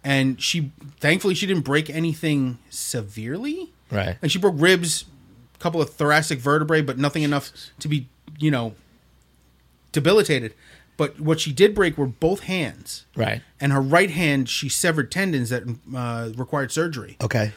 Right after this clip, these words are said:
Speaker 1: So they did surgery. It took about five or six hours. And the physical therapy, she got, she has about sixty percent back.
Speaker 2: Yeah.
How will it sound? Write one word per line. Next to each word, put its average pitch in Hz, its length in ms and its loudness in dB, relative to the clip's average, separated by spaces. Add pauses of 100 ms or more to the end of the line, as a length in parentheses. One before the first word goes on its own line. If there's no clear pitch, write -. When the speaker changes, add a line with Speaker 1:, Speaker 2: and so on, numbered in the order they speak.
(140)
Speaker 1:
So - 120 -4
they 311 80 6
did 240 180 2
surgery. 196 320 2
It 202 80 -4
took 233 140 -8
about 190 220 -8
five 170 320 -6
or 175 40 -4
six 160 220 -6
hours. 151 460 -2 (460)
And 139 400 2
the 127 80 -2
physical 196 360 0
therapy, 185 440 2
she 233 160 -2
got, 294 300 -2
she 269 120 -4
has 269 120 -2
about 254 180 0
sixty 214 300 -6
percent 202 400 -4
back. 180 360 0
Speaker 2:
Yeah. 107 220 4